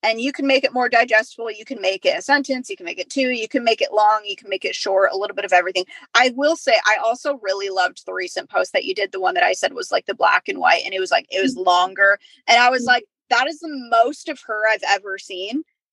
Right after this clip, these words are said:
Speaker 1: And I literally love that.
Speaker 2: Okay, I'm gonna,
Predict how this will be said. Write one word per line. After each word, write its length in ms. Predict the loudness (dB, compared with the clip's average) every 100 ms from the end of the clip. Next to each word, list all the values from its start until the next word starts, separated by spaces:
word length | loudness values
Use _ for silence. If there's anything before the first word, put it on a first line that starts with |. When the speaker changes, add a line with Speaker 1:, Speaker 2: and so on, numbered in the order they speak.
| _
Speaker 1:
And 400 | 0 0 -2 -6 -16 _ _ _
I 200 | 0 0
literally 680 | 0 -2 -4 -4 -4 -4 -2
love 240 | -2 -2
that. 300 | -4 -6 -6 -12 _ _ _ _ -2
Speaker 2:
Okay, 160 | 2
I'm 180 | 4 4
gonna, 220 | 2 0